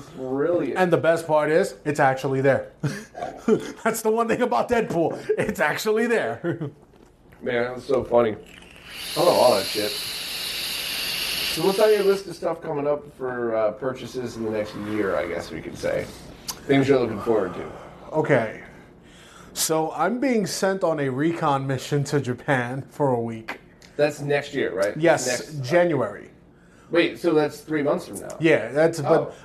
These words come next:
Speaker 2: that's just recon. Like, n-, it's, uh, I go, I land, I get the job done, and then I get a few days to myself.
Speaker 1: Okay.
Speaker 2: But then the big trip is, uh, November ninth to the twenty-fifth. We,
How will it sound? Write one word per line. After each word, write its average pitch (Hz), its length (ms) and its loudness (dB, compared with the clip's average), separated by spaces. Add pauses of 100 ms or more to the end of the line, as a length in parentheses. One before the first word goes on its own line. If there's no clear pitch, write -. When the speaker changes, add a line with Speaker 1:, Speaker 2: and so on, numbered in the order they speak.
Speaker 2:
that's 190 260 2
just 208 180 2
recon. 147 560 4
Like, 143 180 0
n-, 160 240 0
it's, 170 280 -2
uh, 170 360 2 (460)
I 147 140 2
go, 214 320 0
I 190 180 2
land, 196 480 2
I 165 140 2
get 190 200 0
the 180 80 -2
job 156 380 0
done, 165 220 2
and 143 120 -2
then 143 80 0
I 151 100 -2
get 147 120 2
a 139 60 4
few 151 180 -2
days 147 420 0
to - 160 -10
myself. 151 640 2 (160)
Speaker 1:
Okay. 139 260 -8 (140)
Speaker 2:
But 196 160 2
then 151 400 2
the 143 160 4
big 165 420 2
trip 139 520 0
is, 147 400 2
uh, 131 180 6
November 123 480 -2
ninth 147 400 0
to 156 100 -6
the 127 120 -4
twenty-fifth. 160 840 -2 (560)
We, 143 160 2